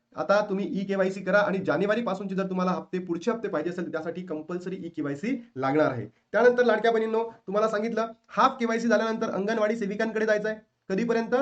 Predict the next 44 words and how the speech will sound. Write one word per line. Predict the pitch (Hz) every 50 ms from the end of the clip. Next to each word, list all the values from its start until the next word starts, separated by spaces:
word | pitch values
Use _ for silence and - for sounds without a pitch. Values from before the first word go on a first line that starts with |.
| 285 - - _ _
एकतीस | 202 202 196 - - 247 220
बारा | 190 190 202 214 214
दोन | 190 196 202
हजार | 202 208 220 214
पंचवीसच्या | - 190 185 185 208 240 240 233 240 240
अगोदर. | 240 - - 190 214 240 226 - - - _ _ _
त्याच्या | 175 170 - 208
अगोदर | 208 226 233 226
तुमचं | 226 220 233
डॉक्युमेंट | 214 196 196 220 226 233
सबमिशन | 214 190 196 214 208 226 226
झालं | 214 214 214
पाहिजे, | 220 208 208
आत्ताच | 131 - - - 226 226
सुरू | - 226 233
करा. | 196 226 214 165 - - _ _ _ _ _ _
जर | 165 214
अंगणवाडी | 208 190 190 202 247 240 226 226 240
सेविका | 233 226 220 233 233 226
घेत | 202 208 208 214
नसेल | 220 214 226 226 233 233 233 - -
तर | 196
डायरेक्टली | 175 151 151 175 202 208 214 233 240
जिल्ह्याच्या | - 196 190 202 208 208 226 226
महिला | 208 190 190 196 208
व | 226 233
बाल | 220 208 208
विकास | 208 - - 214 202 190
अधिकारी | 185 202 208 220 220 214
यांच्याकडे | 196 190 185 214 208 220 220
तुम्ही | 214 214 214 185
जमा | 196 190 214
करा. | 208 208 202 220 214 - _ _ _ - 147
जर | 214 233 233
तुम्हाला | 220 214 214 220 220
इथे | 165 165 185 240
नाही | 240 240 240
जायचं | 233 226 220 220
कारण | 220 202 196
की | 196
आपल्याला | 202 196 202 208
पावती | 202 185 - - 254
भेटणार | 233 240 233 226 226
नाहीये | 220 220 196 170 160